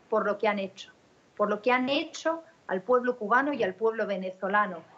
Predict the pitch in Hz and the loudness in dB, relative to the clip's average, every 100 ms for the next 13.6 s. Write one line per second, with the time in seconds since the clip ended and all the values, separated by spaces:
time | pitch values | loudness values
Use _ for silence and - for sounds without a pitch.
0 | - - 202 214 190 - 277 254 233 - | -14 -12 -2 0 0 -2 -2 -2 -4 -8
1 | 254 - 196 208 202 208 - 180 - 226 | -10 -6 -2 0 0 -2 -6 -10 -12 -14
2 | - - 175 - 196 - 254 - 262 - | -10 -10 -10 -12 -18 -6 -6 -2 -2 -2
3 | 180 185 190 - 240 247 226 190 185 190 | -2 -2 -2 0 2 4 2 2 0 2
4 | 208 202 196 202 - 226 226 214 180 190 | 4 2 0 -6 -2 -2 -2 -4 -2 -2
5 | 185 202 196 - 208 185 190 220 285 330 | -2 -4 -4 -8 -4 -2 0 2 2 0
6 | 392 - - - - 240 240 240 220 208 | -8 -12 -18 -12 0 2 2 -2 -6 -4
7 | 196 190 233 233 214 196 226 202 - 269 | -6 -6 -4 -4 -4 -4 -2 -4 0 2
8 | 277 254 - 294 - - - 220 214 208 | 2 -2 -2 -2 -2 -8 0 2 2 0
9 | 294 294 262 214 208 233 220 233 170 - | -2 -8 -6 -6 -2 -2 -4 -10 -14 -12
10 | 226 220 247 269 - - - 208 262 247 | -10 -2 -2 -2 -8 -18 -14 -8 -4 0
11 | 220 - 196 190 220 214 - - _ - | 0 -2 -8 -4 -6 -6 -8 -12 _ 0
12 | 220 233 226 208 - 202 208 247 226 185 | 2 2 -2 -8 -2 0 2 0 -2 -2
13 | 220 220 202 202 240 | 2 2 2 -2 -6